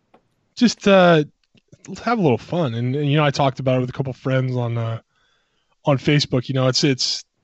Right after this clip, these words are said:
uh, the open mouth wave, like, where I'm just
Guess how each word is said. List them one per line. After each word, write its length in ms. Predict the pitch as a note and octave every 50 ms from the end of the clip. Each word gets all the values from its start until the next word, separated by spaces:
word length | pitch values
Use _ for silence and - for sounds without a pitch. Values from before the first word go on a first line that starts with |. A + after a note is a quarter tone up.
| - F#3
uh, 60 | E3 D3+ _ - - _ _ _ _ _ _ _ -
the 300 | E3 D3 D3+ C#3+ C#3+ D3
open 320 | D3+ D#3 D#3 F3 D#3 C3+
mouth 300 | B2+ B2+ B2+ C3+ C3+ -
wave, 420 | C#3+ C#3 C3+ C3+ C#3 C#3+ C#3 B2+ B2+
like, 240 | C3 B2 A#2+ -
where 160 | - C3+ B2+ B2+
I'm 140 | B2+ B2
just 240 | B2 B2 A#2 - -